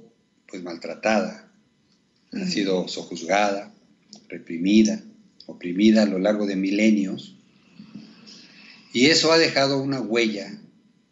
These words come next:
Speaker 1: una huella negativa, una, una huella, eh, de tristeza,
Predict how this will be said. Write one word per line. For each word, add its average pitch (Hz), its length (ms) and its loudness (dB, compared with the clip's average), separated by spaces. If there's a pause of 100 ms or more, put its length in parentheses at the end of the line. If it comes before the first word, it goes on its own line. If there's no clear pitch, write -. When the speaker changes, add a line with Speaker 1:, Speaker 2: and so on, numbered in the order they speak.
(240)
Speaker 1:
una 92 200 -12
huella 90 580 -8 (420)
negativa, 95 800 0 (140)
una, 95 200 -4
una 87 400 -2
huella, 87 440 -2 (420)
eh, 85 540 -6
de 85 440 -4
tristeza, 98 840 0